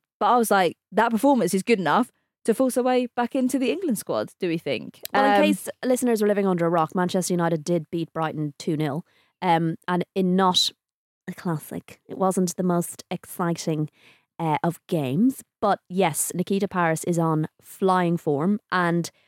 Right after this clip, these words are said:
Speaker 2: I think the partnership with her and Jace,
Speaker 1: Oh.
Speaker 2: um, Jace playing out on the wing is,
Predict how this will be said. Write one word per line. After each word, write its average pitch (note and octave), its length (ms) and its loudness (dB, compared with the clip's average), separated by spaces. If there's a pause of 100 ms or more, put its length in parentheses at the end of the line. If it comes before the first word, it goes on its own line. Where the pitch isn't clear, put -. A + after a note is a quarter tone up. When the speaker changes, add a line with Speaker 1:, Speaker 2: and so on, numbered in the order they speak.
(140)
Speaker 2:
I F#3 80 0
think G3 320 2
the - 60 -10
partnership G3 580 0
with D#3+ 100 -6
her E3+ 360 2
and E3 120 0
Jace, F3 440 0 (140)
Speaker 1:
Oh. F#3 320 -2
Speaker 2:
um, E3+ 360 2 (440)
Jace A#3 220 2
playing A3 260 2
out G3+ 120 4 (140)
on G#3 100 2
the G3 80 4
wing A#3+ 440 4 (500)
is, G3+ 140 0